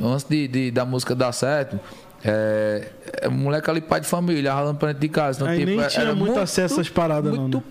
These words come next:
Speaker 1: pouco mesmo, tempo pra gente vou tirar uma foto aqui no meu Instagram.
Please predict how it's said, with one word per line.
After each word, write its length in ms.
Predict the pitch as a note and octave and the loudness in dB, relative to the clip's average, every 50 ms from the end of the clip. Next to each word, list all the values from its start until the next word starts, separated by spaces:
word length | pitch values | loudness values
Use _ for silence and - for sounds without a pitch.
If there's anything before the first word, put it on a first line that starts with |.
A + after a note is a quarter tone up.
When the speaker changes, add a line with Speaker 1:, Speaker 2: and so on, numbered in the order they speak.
| - | 0
Speaker 1:
pouco 300 | - G#3 G#3 G3+ - G#3+ | 2 2 2 0 0 0
mesmo, 440 | A3 A3 A3 G3+ F#3 F3 F3 F3 E3+ | 0 2 2 2 2 0 0 0 -2
tempo 380 | D3 - - E3+ E3 D#3 E3 E3 | -2 -2 -2 -2 -2 -2 -2 -2
pra 180 | E3+ E3 D#3+ | 0 0 2
gente 380 | D#3 D#3+ D#3 D#3 - D3+ C3 B2+ - - - - - - - - - - - | 2 0 0 0 0 0 0 -2 -6 -12 -16 -18 -18 -20 -20 -20 -20 -18 -6
vou 500 | - G#2+ A#2 B2+ C3+ C3+ C3 B2+ B2 B2+ B2+ | -2 0 0 0 0 0 0 -2 -4 -6 -2
tirar 180 | C3 C#3 C3 C3+ | -2 0 0 0
uma 80 | C#3 B2 | 0 -2
foto 320 | - - B2+ A#2 A2+ - | 0 2 2 2 2 0
aqui 360 | A2+ - - B2 A2+ G#2 G2 F#2+ A2+ - | -2 0 0 0 0 0 -2 -4 -4 -2
no 60 | A2 | 0
meu 80 | A2 A2 | 0 0
Instagram. 520 | G#2+ - - A2+ A2 G#2+ G#2+ G#2+ G#2 G2+ | 0 -2 -2 -2 0 0 0 0 0 0